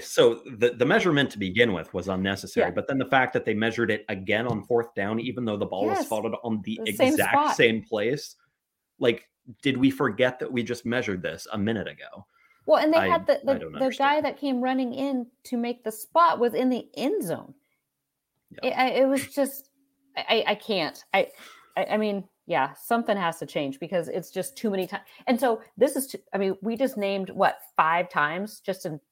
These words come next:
Speaker 1: Right.
Speaker 2: the past two years that it's happened that we know, like, egregiously to Oregon State. How many other times has it happened across the conference?
Speaker 1: Yeah,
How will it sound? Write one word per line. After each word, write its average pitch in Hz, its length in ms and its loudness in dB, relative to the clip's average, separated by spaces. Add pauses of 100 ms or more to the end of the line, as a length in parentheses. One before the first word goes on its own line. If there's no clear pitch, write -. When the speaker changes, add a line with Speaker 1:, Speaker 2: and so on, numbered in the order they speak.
Speaker 1:
Right. - 180 -12
Speaker 2:
the - 60 -14
past 185 260 -2
two 190 140 -2
years 170 260 -2
that 185 80 0
it's 143 100 -8
happened 175 340 0
that 160 120 0
we 165 100 -2
know, 165 200 2
like, 160 260 2 (160)
egregiously 165 560 -2
to 170 60 0
Oregon 147 260 0
State. 156 280 -2 (400)
How 269 200 0
many 285 180 2
other 277 160 2
times 254 240 -4
has 233 120 -4
it 226 80 -4
happened 226 280 -2
across 214 240 -6
the 170 100 -4
conference? - 640 -4 (320)
Speaker 1:
Yeah, - 80 -18